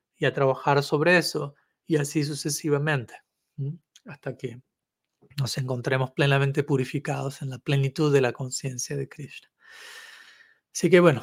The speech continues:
algunas ideas al respecto, espero que sumen, Gopinath Acharya.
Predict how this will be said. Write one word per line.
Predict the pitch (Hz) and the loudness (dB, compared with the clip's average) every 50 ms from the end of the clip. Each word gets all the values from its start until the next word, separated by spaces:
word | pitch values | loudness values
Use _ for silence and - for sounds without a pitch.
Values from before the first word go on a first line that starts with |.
| - - - - - - | -4 -12 -18 -16 -8 -2
algunas | 170 151 151 160 165 151 156 - | 0 2 4 4 4 2 2 4
ideas | 160 151 147 139 135 - | 4 6 6 6 4 0
al | 160 139 | -4 -6
respecto, | 131 131 - - 170 151 147 - | -6 -6 0 0 0 0 0 -4
espero | - - 170 143 139 | -2 2 2 4 4
que | 135 131 | 2 0
sumen, | - - 160 147 147 151 151 | -4 -4 -2 -2 -2 -2 0
Gopinath | 139 139 135 139 147 135 131 131 131 | 0 0 0 0 -2 -6 -6 -6 -10
Acharya. | 127 - - 170 165 175 180 185 185 | -10 -4 0 2 2 2 2 0 -2